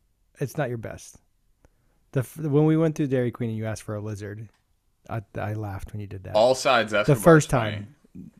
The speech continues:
Speaker 1: The first time you said it, I laughed. The twenty-seventh time you did it, I'm like, "All right, I'm," it's
Speaker 2: Juan Soto and Bruce Harper is good. I can't even take credit
Speaker 1: I
Speaker 2: for
Speaker 1: do
Speaker 2: Bruce
Speaker 1: like,
Speaker 2: Harper.
Speaker 1: I like Bruce Harper.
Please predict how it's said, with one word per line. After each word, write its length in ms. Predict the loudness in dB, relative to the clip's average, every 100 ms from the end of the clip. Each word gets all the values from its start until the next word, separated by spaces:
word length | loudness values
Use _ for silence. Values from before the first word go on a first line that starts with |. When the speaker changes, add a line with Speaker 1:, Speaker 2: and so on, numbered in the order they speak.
| -10
Speaker 1:
The 180 | -8
first 320 | 0 4 4 4
time 200 | 0 0
you 80 |
said 180 | -2 -4
it, 160 | -6 -6
I 80 | -6
laughed. 380 | -4 -4 -8 -14 -20 _ _ -8
The 100 | -6
twenty-seventh 640 | 0 0 2 2 2 -2
time 180 | -4 -4
you 60 |
did 160 | -4 -6 -6 -10
it, 120 | -10
I'm 80 | -10
like, 260 | -10 -10 -12
"All 80 | -12
right, 140 | -12
I'm," 240 | -12 -14 -18 _
it's 240 | -20 -12 -4
Speaker 2:
Juan 320 | 0 2 2
Soto 340 | 2 2 4
and 160 | 2 -2
Bruce 240 | -4 -2
Harper 460 | -2 -2 -2 -8 -8
is 140 | -12 -6
good. 180 | -4
I 140 | -2 -2
can't 200 | -2 -4
even 140 | -6
take 180 | -8 -8
credit 240 | -6 -4
Speaker 1:
I 40 | -4
Speaker 2:
for 60 |
Speaker 1:
do 100 | 2
Speaker 2:
Bruce 100 | 4
Speaker 1:
like, 160 | 6 4
Speaker 2:
Harper. 300 | 2 -8 -10
Speaker 1:
I 100 | -6
like 280 | -2 0 0
Bruce 200 | -2 -4
Harper. 440 | -4 -8 -10 -14